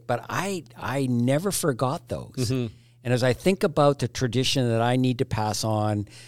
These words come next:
Speaker 1: as I'm involved in seminary training and, and others and beyond that, I think about, okay, I've gotta pass on the authority of Scripture, God breathed, sacred, all the rest of the things. I've gotta pass on the virgin birth notion,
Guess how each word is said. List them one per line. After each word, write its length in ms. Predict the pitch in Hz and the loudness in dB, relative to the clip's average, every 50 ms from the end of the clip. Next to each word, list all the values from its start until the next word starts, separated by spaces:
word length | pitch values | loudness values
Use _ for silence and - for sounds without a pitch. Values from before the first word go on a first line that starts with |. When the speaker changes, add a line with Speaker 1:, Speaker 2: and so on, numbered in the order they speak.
| - - - - - - _ _ _ _ _ _ | -20 -20 -20 -20 -20 -20 _ _ _ _ _ _
Speaker 1:
as 200 | 110 110 110 90 | 0 2 2 2
I'm 240 | 104 107 131 170 202 | 2 2 2 4 4
involved 400 | 180 135 - 120 113 110 98 107 | 2 4 4 4 4 4 4 2
in 80 | 107 101 | 0 0
seminary 500 | - - 120 110 110 107 104 104 107 104 | 0 -2 -2 -2 -2 -2 -2 -2 -4 -4
training 560 | - - 110 107 107 110 110 110 110 107 101 | -4 -4 -2 -2 0 0 0 0 0 0 -2
and, 140 | 95 90 87 | -2 -2 -4
and 120 | 90 92 | -4 -2
others 420 | 104 117 120 120 123 120 110 - | -2 0 0 0 0 0 -2 -2
and 260 | 107 95 95 98 98 - | -4 -4 -4 -6 -6 -4
beyond 320 | 107 107 101 104 113 113 | -4 -2 -2 -2 0 0
that, 260 | 113 104 101 107 127 - - - - - - | 0 0 0 0 -2 -8 -14 -20 -20 -6 -4
I 80 | 123 120 | -4 2
think 200 | - 180 165 - | 2 2 2 4
about, 240 | 139 113 92 87 - | 2 2 2 2 0
okay, 440 | 123 - - 165 135 87 - - - - - | -2 0 4 4 2 2 2 -4 -12 -6 -2
I've 160 | 107 107 92 | -2 0 0
gotta 220 | - 120 117 117 | 0 0 0 0
pass 340 | - - 123 120 113 - - | -2 -2 -4 -4 -2 -2 -2
on 260 | 127 120 120 113 104 | 0 0 0 0 0
the 100 | 98 95 | 0 -2
authority 420 | 87 - - 113 104 107 107 104 98 | -4 -2 -2 0 0 0 -2 -2 -2
of 80 | 95 | -2
Scripture, 460 | - - - 101 92 - - 82 73 - | -4 -4 -4 -4 -6 -6 -8 -10 -10 -8
God 300 | - 113 107 107 107 95 | -6 -2 -2 -2 -2 -4
breathed, 320 | 95 104 101 95 87 76 - | -6 -6 -6 -4 -4 -6 -8
sacred, 420 | - - 110 101 92 - 87 76 | -6 -4 -4 -4 -4 -6 -10 -12
all 200 | - - 110 110 | -8 -4 -2 -2
the 80 | 110 110 | 0 0
rest 200 | 113 110 - - | 0 0 -2 -4
of 60 | 104 | -8
the 60 | - | -8
things. 240 | - 78 - - - | -10 -12 -14 -14 -12
I've 140 | 101 98 90 | -12 -6 -2
gotta 220 | - 117 127 135 127 | 0 2 2 2 0
pass 340 | - 131 127 120 - - | -2 -6 -4 -4 -4 -2
on 160 | 135 131 123 104 | -2 -2 -2 -2
the 60 | 90 | -2
virgin 360 | 87 110 113 117 110 110 101 | -2 -2 -2 -2 -4 -4 -4
birth 240 | 110 113 117 110 - | -2 -4 -4 -4 -4
notion, 420 | 104 95 95 - - 101 95 95 | -6 -6 -6 -6 -6 -6 -6 -8